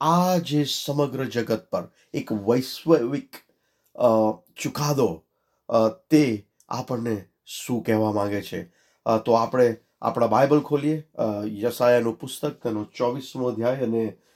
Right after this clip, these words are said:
અ, તેની પહેલી કલમ આ પ્રમાણે કહે છે કે, "જુઓ, યહોવા પૃથ્વીને ખાલી કરીને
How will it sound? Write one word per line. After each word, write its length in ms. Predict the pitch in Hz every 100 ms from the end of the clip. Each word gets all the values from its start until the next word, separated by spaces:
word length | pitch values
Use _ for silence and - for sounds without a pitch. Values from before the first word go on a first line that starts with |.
| _ _ -
અ, 80 | 107 101 95 _ _ - -
તેની 180 | 123 117
પહેલી 380 | 110 135 143 156
કલમ 380 | - 139 135 123
આ 80 | 135
પ્રમાણે 400 | 131 123 127 123
કહે 200 | 123 131
છે 100 | 139
કે, 140 | 123
"જુઓ, 380 | 107 139 151 90 - _ _ - -
યહોવા 340 | 120 135 139 127
પૃથ્વીને 540 | - 139 - 151 135
ખાલી 400 | 127 - 147 143
કરીને 500 | 131 117 110 104 101